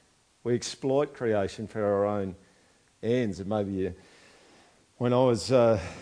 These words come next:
a little bit younger, I remember people talking about that in the Amazon, and I'm, I'm,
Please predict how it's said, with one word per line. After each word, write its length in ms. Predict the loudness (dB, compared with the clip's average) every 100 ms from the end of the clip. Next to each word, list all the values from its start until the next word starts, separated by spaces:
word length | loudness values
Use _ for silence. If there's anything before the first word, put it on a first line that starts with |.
| -18 -20 -20 -18 -6
a 40 |
little 180 | -2 0
bit 160 | 0 0
younger, 400 | 2 2 2 0
I 40 |
remember 300 | 0 0 -2
people 300 | -4 -4 -4
talking 320 | -4 -4 -2
about 280 | -4 -2 0
that 160 | 0 -2
in 80 | -4
the 100 | -2
Amazon, 380 | -2 -4 -4
and 100 | -4
I'm, 140 | -6 -8 -12
I'm, 140 | -14